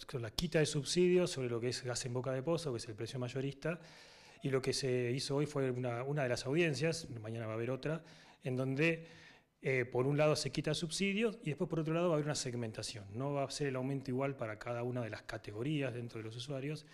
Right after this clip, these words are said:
y dentro de los usuarios va a haber algunos que no van a tener aumentos y algunos que van a tener aumentos fuertes, que en realidad es un aumento, eh,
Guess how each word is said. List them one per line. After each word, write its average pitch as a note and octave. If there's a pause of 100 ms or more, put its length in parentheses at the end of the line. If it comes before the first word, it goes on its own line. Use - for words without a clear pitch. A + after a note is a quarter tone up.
(300)
y B2
dentro D3
de D3
los C#3
usuarios D3+
va D3+
a C3
haber C#3+
algunos C#3
que B2
no C3+
van C#3+
a C3
tener C#3
aumentos C#3
y -
algunos B2
que A2+
van A2+
a A#2
tener A#2
aumentos B2
fuertes, D3+ (480)
que D3
en C#3
realidad D3+
es C#3+
un D3
aumento, C#3
eh, A2